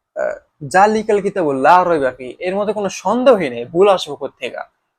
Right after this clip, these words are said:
তো আশা করি আমি <laughs> বুঝাইতে পারছি। তো এরপরে যদি কারো কোনো প্রশ্ন থাকে যে, "হ্যাঁ, আল্লাহ তাআলা ছয় দিনেই বানাইছে", তাহলে,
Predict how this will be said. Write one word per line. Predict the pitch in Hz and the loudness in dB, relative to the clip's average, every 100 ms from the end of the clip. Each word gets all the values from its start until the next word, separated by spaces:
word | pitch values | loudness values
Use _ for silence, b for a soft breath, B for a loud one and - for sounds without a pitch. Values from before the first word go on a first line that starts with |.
| _ _ _ _ _ _ _ _ _ _ _ _ _ _ _ | _ _ _ _ _ _ _ _ _ _ _ _ _ _ _
তো | 175 | 0
আশা | 202 226 | 2 2
করি | 202 196 | 2 4
আমি | 175 170 | 4 2
<laughs> | 190 165 139 | 0 0 -2
বুঝাইতে | 131 165 196 156 | -6 0 2 2
পারছি। | 120 117 - 120 - _ _ _ _ _ _ - | -4 -8 -12 -14 -14 _ _ _ _ _ _ 0
তো | 143 127 - | 2 2 0
এরপরে | 185 196 240 214 | 0 4 4 4
যদি | 190 | 0
কারো | 190 156 | 2 0
কোনো | 160 160 | 0 -6
প্রশ্ন | - 160 - | -4 -8 -6
থাকে | 165 147 123 | -6 -6 -6
যে, | 127 123 123 - - _ _ | -4 -6 -6 -10 -18 _ _
"হ্যাঁ, | 139 131 123 127 _ _ _ 156 147 | -6 -6 -6 -10 _ _ _ -12 -6
আল্লাহ | 131 139 | -4 -4
তাআলা | - 135 127 120 _ _ _ | -4 -4 -4 -4 _ _ _
ছয় | - 165 170 | -6 0 0
দিনেই | 139 175 196 | 2 -2 0
বানাইছে", | 180 143 123 139 131 | 0 0 -4 -6 -8
তাহলে, | 139 143 135 131 127 | -4 -4 -2 -4 -6